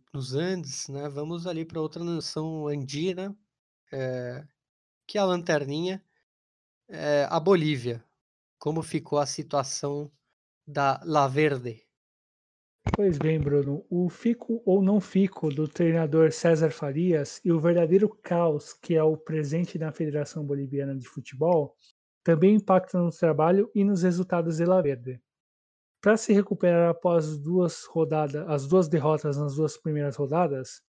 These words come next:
Speaker 2: a chance, eh, existia pra, pensando na condição de mandante, aproveitar e vencer o Equador. Mas defensivamente residem os maiores problemas da equipe em campo, pelas dificuldades de encontrar um zagueiro confiável,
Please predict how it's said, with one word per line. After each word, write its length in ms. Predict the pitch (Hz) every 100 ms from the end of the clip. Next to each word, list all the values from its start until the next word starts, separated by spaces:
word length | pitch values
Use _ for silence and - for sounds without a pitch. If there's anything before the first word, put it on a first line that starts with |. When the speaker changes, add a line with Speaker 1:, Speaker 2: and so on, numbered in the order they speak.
| _ _ _ _
Speaker 2:
a 120 | - 160
chance, 640 | - 196 208 - 220 240 -
eh, 760 | 180 175 175 170 170 165 170 - _ -
existia 480 | 170 165 170 - 196
pra, 300 | 196 196 185
pensando 440 | 185 196 - 190
na 140 | 190 190
condição 540 | - 196 180 - 220
de 120 | 202
mandante, 640 | 190 175 151 170 196 - 196 _ _ _ _
aproveitar 680 | - 170 180 170 180 185 190
e 80 | 196
vencer 420 | 196 190 - 185
o 120 | 185
Equador. 520 | 185 185 202 147 131 123 _ _ _ _ -
Mas 200 | 165 160
defensivamente 840 | 202 214 185 185 175 170 180 185
residem 420 | 170 160 175 180
os 100 | 175
maiores 380 | 165 170 175 180
problemas 460 | - 170 175 180 160
da 100 | 170
equipe 400 | - 180 175 190
em 80 |
campo, 520 | 185 - 156 165 185 185 _ - - _
pelas 260 | 196 202 190
dificuldades 600 | 185 196 202 175 185 185
de 120 | 190
encontrar 460 | 180 190 180 180 180
um 40 |
zagueiro 340 | 165 165 165
confiável, 840 | 165 - 180 - 156 156 156 139